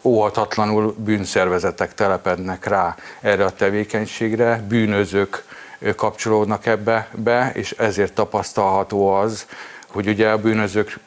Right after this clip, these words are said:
nem válogatnak az eszközökben, hogyha megállítják őket, tehát rálőnek rendőrökre,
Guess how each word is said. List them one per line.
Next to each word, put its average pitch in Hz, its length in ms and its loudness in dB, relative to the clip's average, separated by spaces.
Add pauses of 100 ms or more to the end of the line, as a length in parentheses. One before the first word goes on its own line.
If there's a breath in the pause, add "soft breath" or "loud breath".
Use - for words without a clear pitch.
nem 98 400 -4
válogatnak 92 600 0
az 92 120 -4
eszközökben, 90 720 -2
hogyha 92 260 -4
megállítják 95 760 -2
őket, 104 300 -4
tehát 101 440 0
rálőnek 107 640 2
rendőrökre, 98 840 0